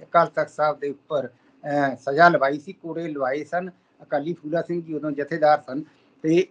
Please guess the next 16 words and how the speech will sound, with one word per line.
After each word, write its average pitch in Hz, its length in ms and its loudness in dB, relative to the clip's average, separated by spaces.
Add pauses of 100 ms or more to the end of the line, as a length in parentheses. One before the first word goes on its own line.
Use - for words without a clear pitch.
ਉਸ 254 380 4
ਵੇਲੇ 247 280 6
ਦੇ 240 240 0 (140)
ਉਹਨੂੰ 240 440 -6
ਮਾਣ 233 280 2
ਨਾਲ, 233 220 2
ਕਿਉਂਕਿ 240 440 -10 (100)
ਇਹ 240 180 -6
ਸ਼੍ਰੀ 240 360 -12
ਅਕਾਲ 233 280 0
ਤਖਤ 220 320 -12
ਸਾਹਿਬ 214 300 -4
ਦੀ 214 100 -16
ਮਾਣ 196 320 0
ਮਰਿਆਦਾ 196 560 -2 (280)
ਅਤੇ 196 320 -4